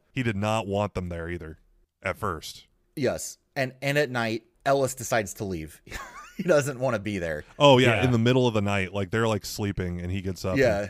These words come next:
Speaker 1: and, and, like, uh, fucking Solid Snakes his way out of the house.
Speaker 2: Yeah.
Speaker 3: Uh, with his bag of diamonds.
Speaker 1: Yeah.
Speaker 2: Yes.
Speaker 3: He's like, "I made it out. It is Lupin the Third outfit."
Speaker 2: One thing, too, that's kinda rough in this scene is that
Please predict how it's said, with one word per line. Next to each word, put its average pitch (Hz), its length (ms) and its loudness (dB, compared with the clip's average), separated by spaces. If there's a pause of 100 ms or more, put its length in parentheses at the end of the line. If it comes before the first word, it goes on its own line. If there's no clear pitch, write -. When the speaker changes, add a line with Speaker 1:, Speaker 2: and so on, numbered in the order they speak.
(140)
Speaker 1:
and, 104 100 -8
and, 92 80 -4
like, 90 240 -8 (160)
uh, 90 320 -2 (140)
fucking 87 580 -6 (120)
Solid 98 360 -2
Snakes 90 320 -8
his 87 120 -8
way 87 160 -2
out 85 200 -4
of 82 40 -12
the 80 60 -10
house. 82 480 -8 (400)
Speaker 2:
Yeah. 110 340 2
Speaker 3:
Uh, 107 220 0
with 117 180 0
his 113 140 -4
bag 113 300 -2
of 101 80 -2
diamonds. 92 560 -6 (420)
Speaker 1:
Yeah. 92 220 -2
Speaker 2:
Yes. 87 240 0
Speaker 3:
He's 107 60 -2
like, 101 180 0
"I 107 40 0
made 113 220 2
it 98 100 0
out. 92 300 -2 (300)
It 110 80 0
is 104 100 -2
Lupin 110 300 2
the 92 80 -4
Third 95 280 -2
outfit." 92 520 -6
Speaker 2:
One 147 280 -4
thing, 170 260 -2
too, 147 500 -6 (140)
that's 120 200 -4
kinda 143 240 -4
rough 110 340 0
in 107 100 -6
this 98 160 -8
scene 101 500 -8
is 101 160 -8
that 101 400 0